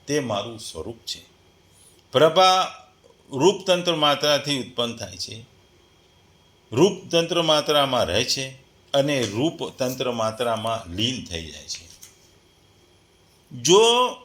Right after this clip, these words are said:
ચંદ્રમા અને સૂર્યમાંથી પ્રભા કાઢી લેવામાં આવે તો ચંદ્રમા અને સૂર્યમાં નિસ્તત્વ થઈ જાય.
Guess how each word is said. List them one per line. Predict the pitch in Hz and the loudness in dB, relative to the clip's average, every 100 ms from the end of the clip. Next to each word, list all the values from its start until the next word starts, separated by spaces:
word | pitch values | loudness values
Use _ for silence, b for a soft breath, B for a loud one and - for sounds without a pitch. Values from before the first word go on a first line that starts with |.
| _ _ _ _ _ _ _ _ _ _ _ _ _ _ _ _ _ _ _ _ _ - | _ _ _ _ _ _ _ _ _ _ _ _ _ _ _ _ _ _ _ _ _ -2
ચંદ્રમા | 180 196 233 233 247 | 0 2 2 4 2
અને | 233 208 | 4 0
સૂર્યમાંથી | - 175 196 202 196 196 185 190 | -2 -2 2 2 4 0 -2 -6
પ્રભા | 151 147 139 160 | -2 0 4 2
કાઢી | 156 135 127 139 | 2 0 0 -2
લેવામાં | 131 127 120 113 | 0 0 0 -2
આવે | 107 131 | -2 -4
તો | 131 147 | -4 -8
ચંદ્રમા | 139 - 117 117 127 135 147 151 | -6 -4 -4 -2 -4 0 0 2
અને | 135 139 | 0 -2
સૂર્યમાં | - 110 110 120 123 139 143 | -4 -6 -4 -2 -2 -2 -4
નિસ્તત્વ | 90 113 113 - 214 - 90 | -4 -4 -4 -4 -8 -6 -10
થઈ | 85 90 78 | -10 -12 -14
જાય. | 76 | -16